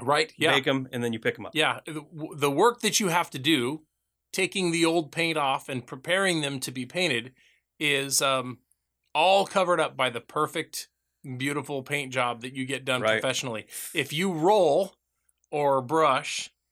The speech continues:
Speaker 1: or, I mean, i-, it's, it's, it's possible that you could spray them at home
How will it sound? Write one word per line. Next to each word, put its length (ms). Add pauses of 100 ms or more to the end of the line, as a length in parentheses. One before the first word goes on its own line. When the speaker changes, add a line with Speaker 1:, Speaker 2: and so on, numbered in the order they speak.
(560)
Speaker 1:
or, 420 (520)
I 60
mean, 220 (220)
i-, 140 (180)
it's, 340 (140)
it's, 280 (120)
it's 160
possible 480
that 180
you 80
could 200
spray 320
them 180
at 120
home 420